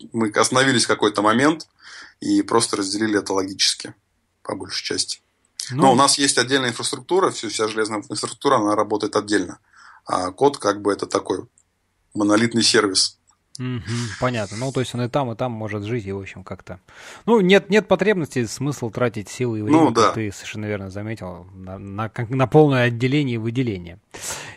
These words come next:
Speaker 2: Ясно. Слушай, ну, у нас еще осталась третья, последняя часть. Это, собственно говоря, всякие подключения провайдеров, там, а, всевозможных эй пи каких-то сторонних сервисов. Э, вот расскажи, как это обычно устроено. И я, насколько понимаю, тут у каждого свои бывают велосипеды, нет какого-то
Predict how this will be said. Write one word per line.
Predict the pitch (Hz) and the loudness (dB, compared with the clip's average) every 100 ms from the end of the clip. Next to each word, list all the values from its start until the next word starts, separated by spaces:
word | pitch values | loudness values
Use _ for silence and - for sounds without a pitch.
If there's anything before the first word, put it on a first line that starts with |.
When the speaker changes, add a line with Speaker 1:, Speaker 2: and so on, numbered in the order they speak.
| - | 2
Speaker 2:
Ясно. | 143 180 117 107 | 6 6 4 -4
Слушай, | - 175 - | 0 0 4
ну, | 190 | 6
у | |
нас | 214 196 | 6 6
еще | 208 | 4
осталась | 185 196 175 | 6 6 4
третья, | - 185 170 135 | 4 4 4 2
последняя | 131 - 147 135 | 2 2 0 0
часть. | - 202 208 | 2 0 2
Это, | 139 - | -4 -2
собственно | 143 131 135 | -4 -4 -6
говоря, | 123 127 131 131 123 | 0 4 4 4 2
всякие | - 123 - | 0 -6 -6
подключения | 104 - 127 - 123 | -8 -6 -2 -2 -2
провайдеров, | 107 120 139 196 170 143 123 - | 2 2 4 4 4 2 0 -4
там, | - 107 107 | -4 -4 -2
а, | 107 107 107 107 104 | -2 -2 -2 -4 -6
всевозможных | - 117 113 143 117 92 | -2 -2 2 0 0 -2
эй | 120 | -2
пи | 135 | -2
каких-то | 110 107 - | -6 -8 -10
сторонних | 104 - 139 131 110 | -4 0 0 0 -4
сервисов. | - 147 175 139 113 - - - - - - _ | -6 -4 -4 -6 -8 -12 -18 -20 -20 -20 -20 _
Э, | 120 123 123 120 | 0 2 2 0
вот | 123 123 - | -2 -4 -2
расскажи, | 127 - 135 147 | -2 0 2 2
как | - 104 | 2 0
это | 131 | 0
обычно | 117 123 117 120 | 0 0 -2 -6
устроено. | - 147 202 | 0 4 4
И | 131 | 4
я, | 120 151 | 4 4
насколько | 147 143 - | 2 -2 0
понимаю, | 131 139 135 | 2 2 2
тут | 131 - | 0 -2
у | 117 | -8
каждого | - 147 127 123 117 | 2 4 4 0 -2
свои | - 123 131 | 0 2 2
бывают | 120 117 120 104 | 2 2 2 2
велосипеды, | 117 117 107 127 143 196 127 | 0 0 0 -2 2 2 2
нет | 139 139 | 0 0
какого-то | 123 - 131 127 120 - 120 113 113 113 110 | -2 2 2 2 0 -2 0 2 4 2 0